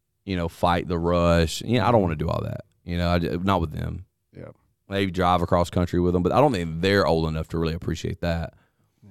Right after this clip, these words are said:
Speaker 1: And my parents just did that. They just did a cross country road trip.
Speaker 2: Oh, really?
Speaker 1: And yeah, they drove through, um, like, Arizona and Utah. I don't know if they hit Utah or not, but they drove all the way, all, drove all the way to California and then up the coast of California and then back across and
Speaker 2: Okay.
Speaker 1: down.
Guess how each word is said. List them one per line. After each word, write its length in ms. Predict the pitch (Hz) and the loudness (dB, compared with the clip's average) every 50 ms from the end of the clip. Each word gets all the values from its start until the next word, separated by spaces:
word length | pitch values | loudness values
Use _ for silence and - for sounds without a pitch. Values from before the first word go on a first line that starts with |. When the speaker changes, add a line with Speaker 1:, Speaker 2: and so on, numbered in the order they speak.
| - 90 90 | -20 -8 0
Speaker 1:
And 60 | 92 | 2
my 100 | 98 90 | 2 4
parents 400 | - - 143 156 156 123 95 80 | 6 6 6 6 4 2 2 0
just 120 | 80 73 80 | -4 -2 -2
did 120 | 78 76 | -2 -2
that. 180 | 76 80 78 67 | -2 -2 -2 0
They 120 | 87 104 | 0 0
just 140 | 104 95 85 | 0 2 0
did 100 | 80 78 | 0 -2
a 20 | - | 0
cross 280 | - - 80 80 - | 0 0 0 0 0
country 320 | - 82 82 - - 85 80 | -2 -4 -6 -4 -2 -2 0
road 240 | 80 80 82 82 - | 0 0 0 -2 -2
trip. 280 | - 87 - - - - - _ _ _ _ _ _ _ _ _ _ _ - | -4 -2 -2 -2 -4 -6 -16 _ _ _ _ _ _ _ _ _ _ _ -8
Speaker 2:
Oh, 80 | - 85 | -2 0
really? 100 | 85 85 82 82 | 0 0 0 0
Speaker 1:
And 120 | 82 - - | -2 -4 -2
yeah, 200 | - 85 82 82 | 0 2 2 4
they 100 | 85 80 | 2 4
drove 380 | 80 85 82 80 80 80 - | 4 4 4 4 4 2 0
through, 640 | - - - 90 82 82 82 82 82 78 78 82 87 104 - _ _ _ _ - | -4 -6 0 2 4 4 4 4 2 2 0 -2 -6 -8 -14 _ _ _ _ -10
um, 240 | - - 50 - 76 | -8 -6 -6 -6 -6
like, 120 | - - _ _ _ _ _ - | -8 -10 _ _ _ _ _ -6
Arizona 520 | 90 87 85 82 80 85 82 82 82 80 | -2 0 0 2 2 2 2 0 0 0
and 160 | 82 82 82 80 | -2 -2 -2 -4
Utah. 480 | 80 80 - - 82 82 82 80 80 | -6 -6 -6 -6 -4 -2 0 2 2
I 40 | 110 | 2
don't 200 | 123 117 87 92 | 2 2 0 0
know 60 | 90 85 | -2 -2
if 100 | 82 98 | -2 -2
they 120 | 82 82 | -2 -2
hit 100 | 85 76 | -2 -2
Utah 240 | 82 82 - 82 82 | -2 -4 -2 -2 -2
or 60 | 85 | -2
not, 180 | 80 78 - - | -2 -4 -4 -4
but 60 | 85 | -4
they 40 | 82 | 0
drove 200 | 85 90 82 87 | 0 2 2 4
all 200 | 87 87 87 87 | 6 6 6 6
the 60 | 87 | 6
way, 160 | 87 87 87 - - | 4 2 2 0 2
all, 160 | 92 101 107 | 4 4 4
drove 280 | 90 92 95 98 87 | 2 2 2 4 4
all 140 | 92 98 110 | 6 6 6
the 60 | 110 110 | 6 6
way 60 | 107 | 4
to 60 | 101 | 4
California 540 | - 110 104 101 92 - 98 98 95 95 92 - - - _ - | 4 2 2 2 2 2 2 2 2 2 0 -2 -6 -20 _ -6
and 80 | 90 87 | -4 -4
then 80 | 85 - - | -2 -2 0
up 160 | - 95 - - | -2 -2 0 0
the 100 | 92 - | -4 0
coast 300 | - 95 90 87 - - | 2 2 2 2 0 -4
of 60 | - | -2
California 580 | - 85 85 82 80 - 85 82 82 82 78 76 | 0 0 0 0 -2 -2 -4 -4 -2 -4 -4 -4
and 80 | 82 | -4
then 120 | 82 78 78 | -4 -4 -4
back 240 | 78 80 85 - - | -4 -4 -4 -8 -12
across 420 | - - - 50 - - - - | -14 -10 -8 -8 -8 -8 -10 -10
and 140 | - 85 - | -10 -8 -6
Speaker 2:
Okay. 100 | - - | -6 -6
Speaker 1:
down. 200 | - - - - | -6 -8 -10 -12